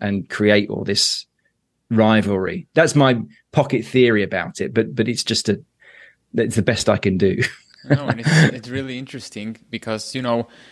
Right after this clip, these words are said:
Speaker 2: we live also in, in a world where I also wanna touch this topic, but it was later on.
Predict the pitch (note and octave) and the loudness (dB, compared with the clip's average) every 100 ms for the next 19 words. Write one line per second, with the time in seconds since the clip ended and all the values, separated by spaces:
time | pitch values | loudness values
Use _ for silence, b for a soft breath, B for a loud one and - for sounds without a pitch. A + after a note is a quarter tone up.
0 | b b b b b b C#3+ D3+ E3+ D3+ | b b b b b b 2 4 4 4
1 | D3+ D#3+ D#3 C#3+ B2 - C3 B2 B2 C3 | 2 2 0 0 -2 -4 -2 0 4 4
2 | C3 B2 A#2 A#2+ B2+ C#3 B2+ B2+ - B2+ | 4 2 2 2 0 -2 -4 -4 -2 -4
3 | A#2+ - - B2 A#2 - - - B2 A#2+ | -4 -8 -2 0 0 -4 -12 0 0 2
4 | B2+ A#2 - - _ A2+ G#2+ _ _ _ | 0 0 -6 -20 _ -4 -4 _ _ _
5 | _ - A#2 A2 - - B2 B2+ B2 A2+ | _ -8 -4 -4 -8 -8 0 2 2 0
6 | A2+ C#3+ G#3 | -2 -2 -2